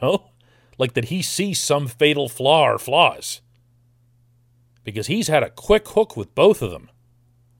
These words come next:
And now, just a couple weeks into the season, putting Reynolds in center and openly discussing Reynolds' potential ability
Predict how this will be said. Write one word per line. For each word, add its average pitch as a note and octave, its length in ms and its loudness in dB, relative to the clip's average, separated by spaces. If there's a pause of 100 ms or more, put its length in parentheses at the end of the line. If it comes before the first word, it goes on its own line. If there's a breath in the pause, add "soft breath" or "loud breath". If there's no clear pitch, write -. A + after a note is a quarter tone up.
(1200)
And A#2+ 220 -2
now, D3+ 640 -2
just - 340 -6 (1700)
a A#2 60 -10
couple D#3+ 380 -4
weeks A3+ 260 -4
into C3 160 -4
the G#2+ 120 -2
season, A#2+ 540 -6 (1700)
putting F3+ 300 4
Reynolds G3 320 2
in C#3 100 -4
center C3+ 480 -4 (260)
and B2+ 140 -4
openly F3+ 480 6
discussing E3 720 0 (1120)
Reynolds' C#3+ 600 0 (200)
potential D3 480 0
ability D#3+ 560 0